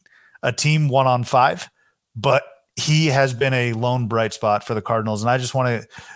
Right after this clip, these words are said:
really acknowledge his demeanor and attitude in a season where it'd be so easy for him to just say, "Screw this, I'm out." El Ellis, uh, well done.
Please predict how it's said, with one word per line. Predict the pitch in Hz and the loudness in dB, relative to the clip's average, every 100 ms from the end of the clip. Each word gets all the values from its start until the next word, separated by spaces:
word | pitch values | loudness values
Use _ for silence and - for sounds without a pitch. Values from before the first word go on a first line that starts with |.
| _ _ | _ _
really | 139 170 156 | -2 0 0
acknowledge | 131 123 120 123 120 135 | 0 2 2 2 0 0
his | 117 | -2
demeanor | 98 110 139 143 143 | -2 -4 -2 0 -2
and | - 98 - | -2 -6 0
attitude | 123 123 120 135 123 123 135 _ - | 0 0 -2 -2 -2 -2 -6 _ -6
in | 123 120 117 113 | -2 -2 -4 -4
a | 113 | -2
season | 113 - 143 131 135 | -2 0 -2 -2 0
where | 120 | 0
it'd | 117 107 | -2 -2
be | 110 | -4
so | - 156 160 | 0 2 0
easy | 131 131 117 | -2 -2 -2
for | 110 113 | -4 -4
him | 113 | -2
to | 107 | -4
just | 104 110 - | -4 -2 0
say, | 113 107 | 0 0
"Screw | - - 117 | -4 -4 -4
this, | 104 98 95 - - - _ _ | -4 -4 -2 -6 -8 -20 _ _
I'm | 117 101 | -2 0
out." | 92 90 - _ - | 0 -2 -8 _ 2
El | 143 147 | 4 6
Ellis, | 139 135 131 - - - - _ - | 4 4 2 0 -6 -20 -20 _ -2
uh, | 104 113 | 0 0
well | 127 123 | 0 0
done. | 98 | -2